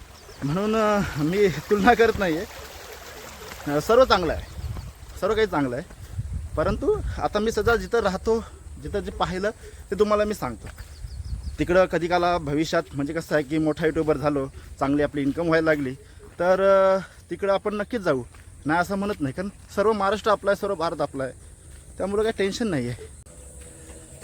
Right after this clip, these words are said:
डॅमकडे जाताना आपणास काही झाडी वगैरे दिसेल आणि बघा, नीट खूण लक्षात ठेवा.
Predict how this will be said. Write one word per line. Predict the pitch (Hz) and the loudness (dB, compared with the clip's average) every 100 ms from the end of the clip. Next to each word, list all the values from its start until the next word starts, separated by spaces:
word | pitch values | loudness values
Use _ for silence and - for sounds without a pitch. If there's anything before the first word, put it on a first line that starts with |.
| - - - | -18 -18 0
डॅमकडे | 165 180 202 185 | 2 4 4 4
जाताना | 170 180 180 175 - - - - - - | 4 2 0 -2 -10 -20 -20 -20 -20 -16
आपणास | 151 160 - | -6 -4 -2
काही | 151 165 165 - - - - - - | 0 0 -2 -8 -16 -16 -16 -14 -12
झाडी | - 135 | -8 0
वगैरे | 156 151 | 2 2
दिसेल | 135 120 143 - - - - - - - - - - - - - | -2 -4 -6 -6 -8 -10 -14 -16 -16 -18 -20 -18 -18 -18 -18 -10
आणि | 123 | -4
बघा, | 127 147 123 - - - | 0 -2 -2 -12 -16 -6
नीट | 139 160 - | 0 0 0
खूण | 180 | 2
लक्षात | 156 165 | 2 2
ठेवा. | - 131 | -2 -4